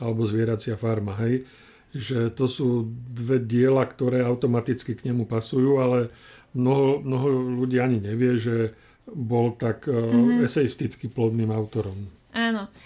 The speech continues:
Speaker 2: A zároveň ja mám pocit, že ak sa niekomu páčia knihy tisíc deväťsto osemdesiat štyri a Zvieracia farma, tak dostane celkom taký, mm, do-, má celkom prehľad o tom, čo si ten Orwell <laughs> asi myslel o politike, o svete, o spoločnosti,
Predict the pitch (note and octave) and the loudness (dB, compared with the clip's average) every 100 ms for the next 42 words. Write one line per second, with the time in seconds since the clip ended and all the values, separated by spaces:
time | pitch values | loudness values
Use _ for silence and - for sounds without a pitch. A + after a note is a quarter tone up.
0 | - - B3 C#4+ - A#3 C4 D#4 D#4 C#4+ | -12 -2 0 0 0 0 0 0 -2 -2
1 | - B3 C#4 C4+ B3 C#4 A#3+ A#3+ A#3 A3 | 0 0 0 -2 -4 -4 -2 -2 -4 -2
2 | B3+ C4 C4+ B3+ A3 A3 C4 - A3+ A#3 | -2 0 -2 -2 -2 -4 -6 -4 -2 -2
3 | A3+ A3+ A3+ A#3 A3+ A3 A#3 A3+ A3+ A3 | -2 -6 -4 -6 -6 -4 -4 -6 -10 -6
4 | A3 G3+ G#3+ A3+ A#3+ A3+ F#3 G3 G#3+ G#3+ | -6 -4 -6 -4 -6 -4 -6 -4 -6 -4
5 | G#3 - - G3 F3+ G#3 G#3 A#3+ G#3+ A3 | -8 -10 -14 -12 -10 -10 -6 -6 -6 -6
6 | A3 A3 G#3+ G#3 G3+ _ - _ _ _ | -6 -6 -8 -8 -12 _ -20 _ _ _
7 | G#3 G#3 A3+ A3 G#3 G3+ F3+ - F2+ F#2 | -12 -10 -6 -6 -6 -8 -10 -12 -14 -14
8 | G#2+ - - _ _ - G3+ G3+ A3 A#3 | -16 -18 -20 _ _ -18 -8 -6 0 2
9 | C#4 C#4+ C#4 C#4 C4 A3+ A#3+ B3 A3+ A#3 | 2 2 0 0 0 0 0 0 0 -2
10 | A3+ A3+ A#3 A3+ - G#3+ A3+ B3 A3+ - | -2 -4 -6 -6 -6 -2 2 2 2 2
11 | B3 A3 G#3+ - G#3+ A3 G#3 G#3+ A3 G#3+ | 4 2 0 -4 -2 0 -2 -4 -4 -4
12 | G#3+ A3+ G#3+ G#3 - G#3+ F#3 F#3 G#3 G3+ | -4 -8 -8 -6 -8 -8 -8 -8 -6 -6
13 | G#3 A3 G#3+ B3 B3 | -6 -6 -4 -4 -4